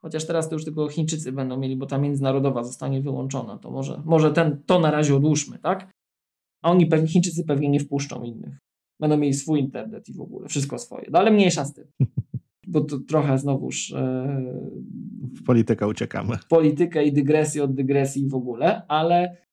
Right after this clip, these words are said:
Speaker 1: i trochę żarty, ale wracając do tematu. Podsumowując króciutko, jeżeli tylko te dwie rzeczy są spełnione, jeszcze raz podkreślę,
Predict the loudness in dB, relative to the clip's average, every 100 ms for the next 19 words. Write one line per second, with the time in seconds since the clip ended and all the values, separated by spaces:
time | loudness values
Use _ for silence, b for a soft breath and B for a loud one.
0 | _ _ 0 4 4 4 2 0 0 0
1 | 0 -4 _ 4 4 4 2 0 0 -2
2 | -2 -4 -8 -18 _ _ _ _ 0 2
3 | 2 4 4 0 -2 -8 -8 -6 2 4
4 | 4 4 2 4 6 6 2 2 2 2
5 | 2 2 0 -6 -10 -14 -12 -8 0 2
6 | 2 0 -4 -6 -8 -8 -10